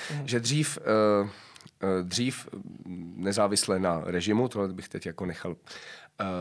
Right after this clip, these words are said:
Speaker 2: stranou, ale ano, bylo to, eh, bylo to před revolucí, eh, tak, eh, úspěšní umělci, eh, měli na to, aby si byty v Praze kupovali. A nebo si třeba i postavili dům někde v Praze nebo v blízkém okolí. Dneska jsou,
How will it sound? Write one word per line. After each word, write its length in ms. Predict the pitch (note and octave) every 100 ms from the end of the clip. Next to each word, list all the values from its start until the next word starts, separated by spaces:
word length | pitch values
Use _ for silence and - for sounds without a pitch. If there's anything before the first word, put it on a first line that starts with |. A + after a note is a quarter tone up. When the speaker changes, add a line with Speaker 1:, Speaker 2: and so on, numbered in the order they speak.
| F2+
Speaker 2:
stranou, 600 | E2 - - G2 G2+ B2+
ale 200 | C3 G#2+
ano, 360 | F#2+ F2+ F#2+ A#2+
bylo 260 | C3+ F#2+ B2+
to, 280 | B2+ C3+ -
eh, 220 | F#2+ F2+
bylo 220 | F2 F#2
to 200 | F#2 A2+
před 280 | G#2 - F2+
revolucí, 640 | G2 G2 A2 A2 C3 C3 C#3 - - - G#2
eh, 40 |
tak, 240 | G2+ A#2 B2
eh, 160 | A#2 A2+
úspěšní 580 | B2 - C3 - C3
umělci, 760 | A#2+ A2+ B2 B2 - C3+ C3+ C3
eh, 100 | B2
měli 540 | A2+ A#2 A2+ B2+ B2+ C3
na 100 | B2
to, 180 | C#3+ C3+
aby 180 | B2
si 160 | C3 C3+
byty 360 | A#2 A#2+ C3 C3
v 100 | -
Praze 380 | B2 A#2+ B2+
kupovali. 580 | B2 A#2+ C#3+ B2 G2+ D2+ - - - - - -
A 100 | A#2
nebo 380 | A#2 A2 A#2+ A#2+
si 200 | - A#2+
třeba 300 | - A#2 A2+
i 120 | A#2
postavili 600 | - A2+ - A2 A#2 A#2
dům 360 | A#2+ C#3 A#2 F2 -
někde 280 | G#2+ G2+ G2+
v 100 | G2
Praze 340 | - G2+ F#2+ G2+
nebo 220 | G2+ G#2
v 40 |
blízkém 400 | G2 G2+ - G#2
okolí. 360 | G2+ - G2+ F2+ - - - -
Dneska 560 | G#2+ B2+ B2 - C#3+ C#3
jsou, 560 | - C3+ C3 C3 B2+